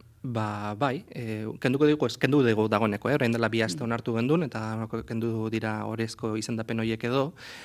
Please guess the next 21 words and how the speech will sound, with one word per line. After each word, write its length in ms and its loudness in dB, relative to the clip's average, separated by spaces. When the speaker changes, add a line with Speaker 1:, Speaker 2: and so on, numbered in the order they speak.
Speaker 1:
Eh, 280 -2
hau 200 4
dator, 420 2
aurreko 720 0
urtean, 460 0
eh, 260 -6
bueno, 220 -2
Memoria 340 0
Demokratikoko 580 0
legea 500 0
onartu 320 0
zen, 240 0
eh, 100 -4
Espainiako 760 -4
Diputatuen 400 -4
Kongresuan, 680 0
eta 360 -2
hoi-, 280 0
eta 360 -2
lege 260 4
horrek, 340 2